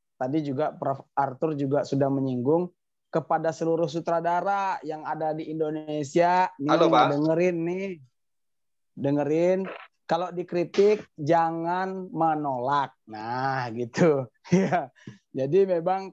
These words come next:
Speaker 1: kita banyak melihat banyak sutradara yang kadang-kadang masih anti kritik di negeri ini,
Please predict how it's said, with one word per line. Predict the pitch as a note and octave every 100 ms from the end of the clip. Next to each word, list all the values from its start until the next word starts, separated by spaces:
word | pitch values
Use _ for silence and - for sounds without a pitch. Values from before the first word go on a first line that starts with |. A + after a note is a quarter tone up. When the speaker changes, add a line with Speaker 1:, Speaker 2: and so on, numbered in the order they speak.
| -
Speaker 1:
kita | E3 F#3
banyak | F3 E3 F3 E3
melihat | D#3 D#3 F3
banyak | D#3+ - E3+ F#3+
sutradara | F3 D#3+ D#3+ D3+ D3 D#3+ E3
yang | D#3
kadang-kadang | D3+ C#3+ C#3 C#3 C#3 D#3 D3+
masih | C#3 D3+ -
anti | C#3 C3 C#3
kritik | B2+ D#3 C#3+ - D3 _ _
di | A2+ C3 C#3+ C3+
negeri | B2+ B2+ B2+ C3 -
ini, | - B2+ B2 G2